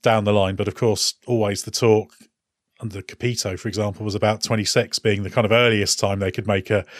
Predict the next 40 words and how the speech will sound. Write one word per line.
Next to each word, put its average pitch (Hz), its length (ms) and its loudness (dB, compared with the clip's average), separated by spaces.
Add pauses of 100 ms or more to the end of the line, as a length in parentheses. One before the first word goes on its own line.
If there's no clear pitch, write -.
(120)
significant 107 540 -4
stride 101 260 -2
forward. 107 200 0
And 107 80 0
even 110 180 0
then, 117 220 2
that 92 160 -10
wasn't 101 240 -10
talking 107 260 -6
about 98 200 -6
being 101 180 -4
race 107 260 0
winning. 92 200 -12
That 98 140 -10
was - 200 -8 (420)
more 101 320 -2
within 101 280 0
their 98 240 0 (340)
class 113 340 4
in 107 120 -2
the 104 280 2
midfield. 117 640 2
Mark, 185 220 4
did 190 120 0
you 220 60 2
get 226 120 4
any 190 140 2
impression 175 500 2
that 156 100 -2
much 156 200 0
has 147 100 -2
moved 156 360 2
technically 165 600 -2
there? 170 180 6
They 160 80 4
don't 156 120 4
have 135 100 0
a - 20 -4
technical 131 400 -4
director 113 640 2